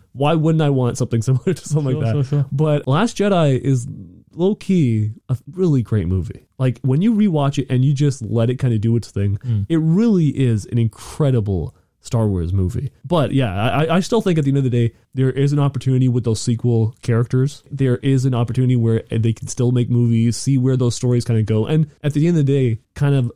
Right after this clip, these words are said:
Speaker 1: let us go into a new version of Star Wars.
Speaker 2: Here's the one thing that I will say that I am excited about, and it's Jon Favreau and
Speaker 1: Dave Filoni.
Speaker 2: Dave Filoni. Those two being involved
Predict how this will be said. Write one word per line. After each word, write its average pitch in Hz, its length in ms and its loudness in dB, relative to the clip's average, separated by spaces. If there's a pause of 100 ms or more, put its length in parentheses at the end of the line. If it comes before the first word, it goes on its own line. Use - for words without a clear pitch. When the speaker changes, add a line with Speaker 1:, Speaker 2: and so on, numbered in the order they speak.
(120)
Speaker 1:
let 123 320 0
us 123 440 -2 (220)
go 123 240 0
into 120 240 0
a 110 60 2
new 117 600 2
version 110 380 -2
of 92 80 0
Star 92 240 -2
Wars. - 380 -6 (120)
Speaker 2:
Here's 175 280 -2
the 170 80 0
one 147 240 2
thing 147 240 0
that 131 120 2
I 123 60 2
will 123 140 2
say 120 300 2
that 113 320 0
I 120 140 2
am 113 140 2
excited 104 320 -2
about, 98 280 -2
and 117 120 0
it's 104 100 2
Jon 127 280 2
Favreau 127 640 2 (100)
and 117 920 2
Speaker 1:
Dave 110 180 0
Filoni. 90 160 -2
Speaker 2:
Dave 135 200 2
Filoni. 165 560 0 (140)
Those 175 240 0
two 233 220 0
being 170 200 0
involved 123 600 0